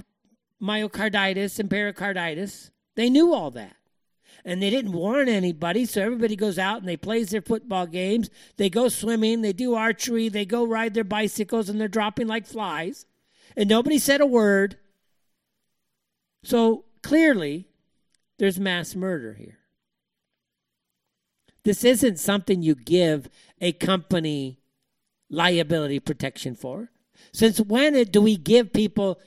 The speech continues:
a license to murder? You don't. So consequently, this whole idea that we are supposed to back down and bow down and allow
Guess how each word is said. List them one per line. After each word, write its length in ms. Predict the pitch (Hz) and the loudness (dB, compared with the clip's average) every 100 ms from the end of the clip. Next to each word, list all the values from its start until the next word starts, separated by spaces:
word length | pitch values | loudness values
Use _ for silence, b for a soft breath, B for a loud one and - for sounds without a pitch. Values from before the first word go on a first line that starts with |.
| - | -4
a 140 | 208 | -2
license 680 | 196 214 254 - 190 185 - | 0 4 4 4 2 0 -2
to 120 | 196 | -2
murder? 560 | 233 294 240 123 - _ _ _ _ _ _ _ _ _ _ _ _ _ _ _ _ - | 0 2 2 -2 -16 _ _ _ _ _ _ _ _ _ _ _ _ _ _ _ _ 2
You 160 | 202 | 4
don't. 400 | 208 285 233 120 _ _ _ _ _ _ _ _ _ _ _ _ _ _ _ | 6 6 6 -2 _ _ _ _ _ _ _ _ _ _ _ _ _ _ _
So 160 | - 208 | -4 -2
consequently, 840 | - 269 311 302 214 233 175 175 | 0 0 0 -2 -2 -4 -2 -6
this 240 | 180 233 - | -2 -2 2
whole 600 | 214 214 - 240 277 285 | 2 0 -2 0 2 2
idea 440 | 226 190 202 208 | -2 -2 0 0
that 180 | 175 160 | 0 -4
we 140 | 190 202 | -2 -2
are 100 | 165 | -2
supposed 580 | 180 139 196 247 202 | -8 -6 -2 -2 -2
to 80 | 170 | -8
back 420 | 127 170 208 _ | -6 -4 -4 _
down 300 | 185 180 180 | -4 -2 -4
and 160 | 143 123 | -6 -4
bow 220 | 180 214 | -2 -2
down 280 | 185 185 180 | -2 -4 -4
and 120 | 156 | -4
allow 640 | 131 135 180 214 214 220 | -6 -4 0 2 0 -2